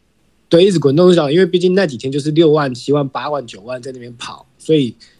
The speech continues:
那个政策变得其实很快，然后也不确定现在的状况是什么，所以我也不确定我到底是不是快筛阳极确诊这件事情，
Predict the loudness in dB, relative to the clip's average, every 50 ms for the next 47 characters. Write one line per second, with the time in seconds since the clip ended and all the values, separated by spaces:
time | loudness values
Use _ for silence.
0 | _ _ -4 0 0 0 0 2 0 -2 0 0 0 0 0 -2 -8 _ _ _
1 | 0 0 0 0 -2 -8 -10 -12 -10 -10 -12 -12 -12 _ -14 -12 -12 -12 -12 _
2 | _ _ _ _ _ _ _ _ _ _ _ -8 -6 -2 -2 0 2 2 2 0
3 | 0 -4 -4 -6 -6 -2 0 2 2 4 2 2 0 0 0 0 -2 -2 -2 -4
4 | -4 -4 -4 -4 -6 -8 -10 -14 -16 -18 -4 2 4 6 8 8 8 8 6 6
5 | 4 0 -4 -6 -4 -2 -2 -4 -4 -4 -6 -6 -6 -6 -10 -10 -10 -10 -10 -8
6 | -6 -4 -4 -4 -4 -6 -10 _ _ _ _ _ _ _ -4 -2 -2 -2 -2 -2
7 | -4 -4 -4 -6 -12 -16 -16 -16 -16 -14 -6 -4 -4 -4 -4 -6 -12 -18 -16 -14
8 | -12 -12 -12 -12 -12 -12 -12 -12 -14 -16